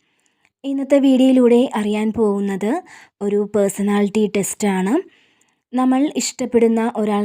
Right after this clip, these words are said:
നമ്മളെപ്പറ്റി വിചാരിക്കുന്ന കാര്യങ്ങളും അവരുടെ വ്യക്തിത്വവുമായി ബന്ധപ്പെട്ട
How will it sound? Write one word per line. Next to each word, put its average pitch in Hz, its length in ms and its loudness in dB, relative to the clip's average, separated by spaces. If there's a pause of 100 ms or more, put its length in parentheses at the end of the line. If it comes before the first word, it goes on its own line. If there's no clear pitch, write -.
നമ്മളെപ്പറ്റി 202 680 -4 (200)
വിചാരിക്കുന്ന 202 680 -2
കാര്യങ്ങളും 185 680 -2 (680)
അവരുടെ 247 320 -2
വ്യക്തിത്വവുമായി 254 840 2
ബന്ധപ്പെട്ട 220 580 0